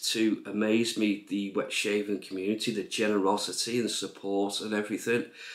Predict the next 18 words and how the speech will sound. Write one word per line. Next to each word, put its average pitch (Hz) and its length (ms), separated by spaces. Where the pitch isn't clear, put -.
And 113 100
thank 139 420
you, 127 120
everybody, 127 400
for 120 200
all 104 180
your 117 100
support. 110 680
Um, 98 260
thanks 113 300
for 110 140
entering 107 320
the, - 400
the 107 120
giveaway 110 560
and 107 100
everything, 107 520
and 98 280